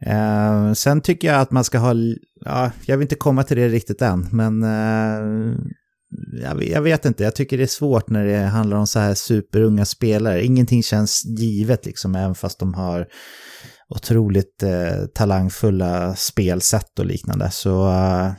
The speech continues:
eh, jag tycker att man ska välja Quinton Byfield, men jag tycker inte man ska trada bort ett andra val i draften.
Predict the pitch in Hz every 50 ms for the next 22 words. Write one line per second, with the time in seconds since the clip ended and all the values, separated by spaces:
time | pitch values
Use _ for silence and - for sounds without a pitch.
0 | - - - - 113 107 113 120 123 123 113 117 117 - - - - - - -
1 | _ _ _ _ - - - - - - - 147 139 - 143 135 - - 135 131
2 | 135 131 131 127 135 - - - 123 113 - 117 117 104 110 107 104 101 - -
3 | 95 95 95 98 95 95 95 98 95 95 101 110 113 - - - - 117 113 -
4 | 107 95 104 101 - - 101 - - 110 104 95 95 95 92 107 104 - - -
5 | 98 - - 98 92 90 87 87 85 92 90 85 85 82 - 87 92 95 - -
6 | - -